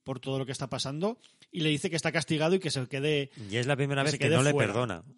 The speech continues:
Speaker 1: Ujú.
Speaker 2: porque el, el profesor le insiste en que hagan, primero, no te metas en los líos de los monos, ellos se las apañan, y hagan lo que hagan, perdónale.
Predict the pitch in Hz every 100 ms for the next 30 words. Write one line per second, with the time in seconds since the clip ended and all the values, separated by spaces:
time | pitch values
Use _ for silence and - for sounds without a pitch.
0 | - 139 135 185 147 104 90 95 92 -
1 | 101 87 85 82 101 110 113 - 113 117
2 | 147 156 - - 120 135 123 131 151 147
3 | 135 131 117 120 107 107 101 92 95 120
4 | 139 135 101 101 98 90 95 101 120 131
5 | 113 113 120 117 107 107 117 101 95 92
6 | 92